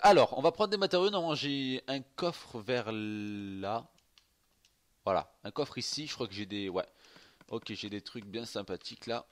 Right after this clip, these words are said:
Voilà, on va prendre tout ça. Et donc, c'est ici qu'on avait donc notre petite, euh, notre petit reproducteur villageois, mais il n'y a plus rien.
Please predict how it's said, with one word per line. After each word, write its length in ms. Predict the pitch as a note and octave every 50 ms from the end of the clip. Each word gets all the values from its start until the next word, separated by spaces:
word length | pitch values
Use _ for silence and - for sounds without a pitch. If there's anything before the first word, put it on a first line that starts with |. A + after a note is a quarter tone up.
| _ -
Voilà, 180 | F#2 F#2 F2 E2
on 40 | D#2+
va 80 | E2+
prendre 200 | E2 - C#3+ C3
tout 120 | - - -
ça. 260 | - - A#2 C3+ - - - - - - - - - -
Et 140 | - G3 G3+
donc, 260 | D3 G#3+ A3+ A3 -
c'est 220 | - F#3+ E3+ - F3+
ici 340 | E3 - - F#3 G#3 G3
qu'on 400 | - - D#3+ D3 - - C#3+ D3
avait 260 | C#3+ C3+ B2 D3 D#3 C#3
donc 220 | C3+ B2 - -
notre 320 | A#2+ C3 C3+ - - A#2
petite, 400 | G2+ - - - - C3+ - -
euh, 500 | A2+ G2+ F#2 F2 E2 D#2 D2 B1 A1+ A1+ - - - G1+ _ _ _ _ _ _ - _ _ _ _ _ _ _ _ _ _ _ _ _ _ _ _ _ _
notre 300 | D3+ D#3 D#3+ - - D#3
petit 240 | - F3 F#3+ - A#3+
reproducteur 580 | G#3+ F#3+ D#3 - E3+ D#3 C3+ C3 - F#3+ E3+ C#3+
villageois, 400 | A#2+ A2+ A2+ A2 - F3 F#3+ F3
mais 240 | E3+ G3 G#3 - - _ _
il 140 | - C3 C#3
n'y 60 | D#3+
a 60 | G3
plus 160 | G3+ - - F#3+
rien. 360 | - E3 C#3+ D3 D3 C#3